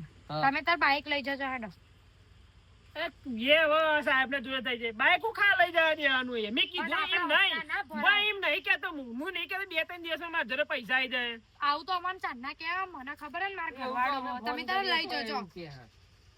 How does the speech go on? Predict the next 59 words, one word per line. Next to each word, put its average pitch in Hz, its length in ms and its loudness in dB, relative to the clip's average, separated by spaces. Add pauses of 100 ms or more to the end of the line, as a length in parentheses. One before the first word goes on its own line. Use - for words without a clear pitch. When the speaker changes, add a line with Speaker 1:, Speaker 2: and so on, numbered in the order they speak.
Speaker 1:
બે 208 240 -8
ત્રણ 190 220 -10
દાડા 180 220 -4
એમ 165 80 -12
કે 160 80 -12
Speaker 2:
ચાવી 311 360 0
Speaker 1:
હપ્તા 311 100 0
Speaker 2:
આલું 269 180 -2
Speaker 1:
ભરી 277 100 -16
Speaker 2:
છું 320 80 -16
Speaker 1:
દે. 294 40 -18
Speaker 2:
હું 285 100 -16
તમને. 196 500 -12
Speaker 3:
લે 185 80 -10
તારા 156 340 -14
Speaker 1:
હા. 135 80 -12
Speaker 3:
ચાવીની 170 420 -10
જરૂર 160 320 -14
નથી 160 260 -16
બાપા. 180 340 -14
મેં 202 280 -6
કીધું 196 300 -10
સાહેબ, 185 300 -8
બે 196 160 -2
ત્રણ 269 160 -8
દિવસમાં 269 320 -8
મારા 254 140 -6
જોડે 240 140 -6
પૈસા 226 320 -4
આપવા 277 180 -4
Speaker 1:
ના, 202 80 0
Speaker 3:
હું 262 120 2
ભરી 302 180 2
Speaker 1:
ના, 294 140 0
Speaker 3:
દઉં. 294 80 -2
Speaker 1:
ના, 294 140 -2
ના. 285 880 -4
Speaker 3:
આ 320 40 4
ખાલી 320 200 -2
બે 294 180 0
મહિના 302 200 2
સઘરો 226 360 -2
મારો 277 200 0
બંધ 269 220 -2
છે 302 60 -6
એટલે 240 220 -2
હું 262 220 -2
હપ્તા 220 240 -6
નહીં 214 140 -4
ભર્યો 170 240 -8
હતો. 147 180 -20 (320)
Speaker 2:
સાહેબ. 311 400 4 (360)
Speaker 1:
અમે 175 240 -4
તો 277 100 -12
અલા 269 280 -6
પાડી 147 220 -10
દીધું 139 260 -16
તમે 143 200 -16
સગવડ. 113 360 -16